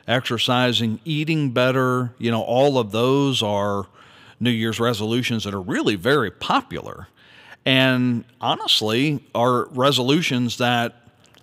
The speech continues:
you know, they come at a good time of the year because we've just got the holidays behind us, and there's plenty of rich,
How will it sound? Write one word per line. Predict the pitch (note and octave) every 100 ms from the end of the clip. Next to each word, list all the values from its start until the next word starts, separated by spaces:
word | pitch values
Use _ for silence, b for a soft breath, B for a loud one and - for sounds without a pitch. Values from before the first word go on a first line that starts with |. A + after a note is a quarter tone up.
| B B
you | C#3+
know, | C3
they | B2
come | - G3 A3+
at |
a | C#3
good | A#2+ A2+
time | C3 A#2+
of | A2+
the | G#2
year | G2 G#2 B2
because | B2+ G#2+
we've | G2+ F2+
just | A#2 D#3+ - - A2+
got | A2 G#2+
the | F2+
holidays | C#3 D3+ A2+ F#2 F2 -
behind | D2+ F2+ E2 D2+
us, | A2+ - - b b b b b b b
and | G#2 F#2+ F#2+ F#2+ F#2 F2 -
there's | G#2 G2 -
plenty | - - C3+ D3 A#2+
of | G#2 F#2
rich, | G#2+ B2 A#2+ - -